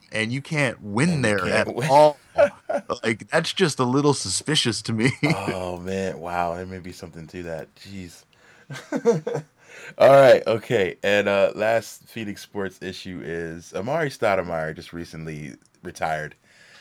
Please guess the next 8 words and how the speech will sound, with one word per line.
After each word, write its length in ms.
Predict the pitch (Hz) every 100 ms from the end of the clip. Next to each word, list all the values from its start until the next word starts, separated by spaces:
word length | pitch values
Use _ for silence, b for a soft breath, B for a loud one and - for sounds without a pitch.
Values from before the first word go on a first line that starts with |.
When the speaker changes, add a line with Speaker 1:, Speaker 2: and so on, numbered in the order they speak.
| b -
Speaker 2:
um, 420 | 87 85 82 82 -
as 220 | 98 92
a 80 | 92
New 120 | 92
York 260 | 92 87 -
Knick. 320 | 87 73 - _ b b b -
And 520 | 87 87 80 80 80 _ b b _ _ -
I, 480 | 143 165 160 139 117